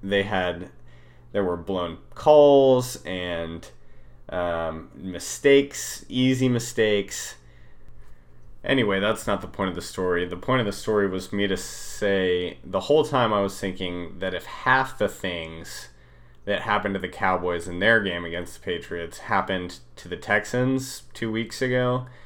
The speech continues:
I don't think we would have scored. Um, and then I was, of course, uh, aff-, that, that thought was affirmed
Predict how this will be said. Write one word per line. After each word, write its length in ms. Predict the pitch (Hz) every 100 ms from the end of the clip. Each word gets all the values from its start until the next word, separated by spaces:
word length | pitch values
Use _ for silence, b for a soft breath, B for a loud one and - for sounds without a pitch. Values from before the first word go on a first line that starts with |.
| B B
I 100 | 120
don't 140 | 123
think 180 | 123 104
we 80 | 107
would 120 | 95
have 80 | 87
scored. 520 | - 90 73 - - - - b b b b b -
Um, 400 | 92 87 82 73
and 180 | 90
then 120 | 87 85
I 80 |
was, 400 | 82 78 - - - b b b b
of 200 | - 85
course, 640 | - - 82 80 - - - -
uh, 600 | 82 80 78 78 69 76 98 - - - - - - -
aff-, 260 | 92 87 -
that, 360 | 92 92 82 85
that 220 | 87 82 - - - - - - -
thought 400 | - - 92 -
was 240 | 90 87 -
affirmed 760 | 87 - - 95 85 85 80